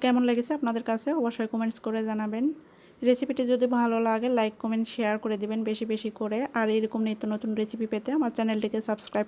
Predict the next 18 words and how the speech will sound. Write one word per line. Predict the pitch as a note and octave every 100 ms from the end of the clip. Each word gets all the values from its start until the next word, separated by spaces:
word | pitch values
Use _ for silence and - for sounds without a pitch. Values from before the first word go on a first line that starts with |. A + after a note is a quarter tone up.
| -
করে | G#3 G#3
পাশে | G#3+ A3
থাকা | G#3 G3+
বেল | G3+ G3+
আইকনটি | G3+ G#3+ B3+ C4
প্রেস | G#3+ -
করে | G#3 G3+ G3+
রাখবেন। | F#3+ G3+ G3 F#3+ - - - - - -
আজকে | A3 - A#3
এখানেই | A3 A#3+ A3+ A3+ A3
বিদায় | G#3+ A3 A3
নিচ্ছি। | G#3+ - A#3+ D4+ -
সুস্থ | - A3+ A3+ A3+
থাকবেন, | G#3+ G#3+ B3+ D#4 -
ভালো | A3+ G#3+ A3
থাকবেন। | G#3+ G#3 A#3+ D4 - - _ A3
আল্লাহ | A3+ A3+
হাফেজ। | A3+ G#3+ A3